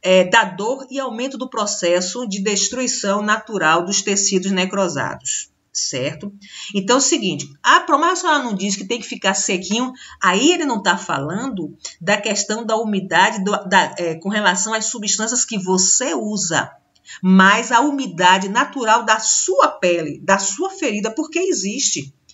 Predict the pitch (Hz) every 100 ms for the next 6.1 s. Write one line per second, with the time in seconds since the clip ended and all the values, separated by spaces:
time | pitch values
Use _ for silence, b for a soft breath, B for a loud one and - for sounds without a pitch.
0 | _ 175 262 - 190 294 311 240 214 185
1 | 185 160 - 165 160 156 190 190 123 B
2 | B - 156 - 175 233 233 196 196 170
3 | 180 196 - 494 - 480 494 523 - 285
4 | 285 269 190 - 185 180 185 247 233 202
5 | 156 240 233 202 190 - 185 190 208 233